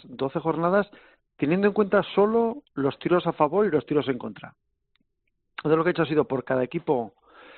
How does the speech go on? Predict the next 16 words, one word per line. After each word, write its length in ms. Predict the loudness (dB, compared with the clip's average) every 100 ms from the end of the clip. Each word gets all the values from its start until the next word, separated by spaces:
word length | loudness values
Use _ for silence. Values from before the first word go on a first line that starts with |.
| -20 _
eh, 680 | 2 4 4 2 0 0 0
bueno, 200 | 2 0
primero 680 | 0 0 2 2 2 0 -2
he, 180 | -2 -4
he 180 | -8 -6
cogido 300 | -4 -4 -4
todos 200 | -4 -4
los 140 | -6
tiros 320 | -6 -4 -4
de 80 | -6
todos 200 | -6 -6
los 120 | -6
partidos, 520 | -8 -8 -6 -4 -4 -6
un 100 | -10
total 260 | -10 -14
de 120 | -14